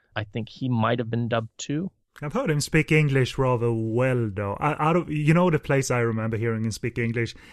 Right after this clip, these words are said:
Speaker 2: uh, did, did, this is sort of deep cuts, but I think you might remember it. Uh, one of the teaser trailers for Golden Chicken has,
Speaker 1: Mm.
Speaker 2: uh, i-, him on the phone speaking English. Uh,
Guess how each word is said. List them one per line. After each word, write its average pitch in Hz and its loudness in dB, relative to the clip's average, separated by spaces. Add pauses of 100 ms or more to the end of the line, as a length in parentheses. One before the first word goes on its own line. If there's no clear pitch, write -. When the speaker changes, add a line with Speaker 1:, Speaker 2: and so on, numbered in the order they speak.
(220)
Speaker 2:
uh, - -6
did, 113 0
did, 117 0 (100)
this 135 0
is 107 -4
sort 117 0
of 101 -6
deep 104 -8
cuts, 104 -4
but 107 -4
I 104 -2
think 101 -8
you 104 -4
might 98 -6
remember 101 -4
it. 101 -6
Uh, 107 -2 (260)
one 139 2
of 143 -2
the 135 0
teaser 143 -2
trailers 113 -2
for - -8
Golden 110 -2
Chicken - -8 (400)
has, 98 -4
Speaker 1:
Mm. 107 0
Speaker 2:
uh, - -4 (400)
i-, 160 -6
him 139 2
on 120 0
the 110 -2
phone - -4 (280)
speaking - -4
English. - -8
Uh, 113 0